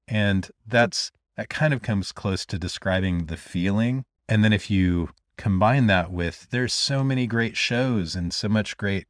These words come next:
streaming content out there. And, you know, like,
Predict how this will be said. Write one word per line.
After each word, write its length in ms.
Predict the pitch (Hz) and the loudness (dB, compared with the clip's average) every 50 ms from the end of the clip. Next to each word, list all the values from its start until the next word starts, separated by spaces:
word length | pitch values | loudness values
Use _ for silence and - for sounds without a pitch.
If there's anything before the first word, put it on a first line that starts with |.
| _ _ | _ _
streaming 540 | - - - - 110 110 120 120 120 113 104 | -12 -12 -6 -2 0 2 4 4 4 4 2
content 540 | 85 - 95 90 87 85 - 95 85 82 - | 2 0 0 0 -2 -2 -2 -4 -4 -4 -4
out 220 | 87 85 85 - | -4 -4 -4 -6
there. 340 | - 85 80 80 80 78 - - | -6 -6 -4 -4 -4 -6 -8 -8
And, 440 | - 101 98 95 92 90 90 85 - - _ _ _ _ _ _ - | -4 -2 0 0 0 0 -2 -2 -4 -10 _ _ _ _ _ _ -6
you 120 | 123 117 104 | -4 -2 0
know, 220 | 95 90 95 95 | 0 0 0 0
like, 320 | 95 90 90 85 - - | 0 0 -2 -2 -6 -12